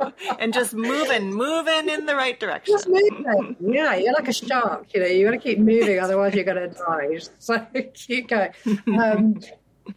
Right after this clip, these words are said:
Speaker 2: so, you know, I figured that if as a reasonably smart person myself, I could be resistant to that, even knowing that, you know, the theory,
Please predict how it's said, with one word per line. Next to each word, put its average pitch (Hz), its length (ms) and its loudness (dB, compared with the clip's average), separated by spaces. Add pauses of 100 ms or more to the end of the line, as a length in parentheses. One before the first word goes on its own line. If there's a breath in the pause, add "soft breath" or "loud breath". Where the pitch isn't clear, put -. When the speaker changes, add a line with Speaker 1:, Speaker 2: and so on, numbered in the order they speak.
Speaker 2:
so, 302 580 2 (520)
you 269 140 0
know, 226 240 0
I 277 120 2
figured 277 500 -2
that 226 260 -2
if 233 240 -4
as 220 140 -2
a 214 120 2
reasonably 208 580 2
smart - 520 -2
person 196 440 -2
myself, 190 560 0
I 190 100 2
could 185 280 -8
be 196 320 2
resistant 185 720 -2
to - 100 -6
that, 202 280 -4
even 214 360 6
knowing 214 540 4
that, - 300 -4 (460)
you 233 120 0
know, 190 200 4
the 185 120 0
theory, 208 800 0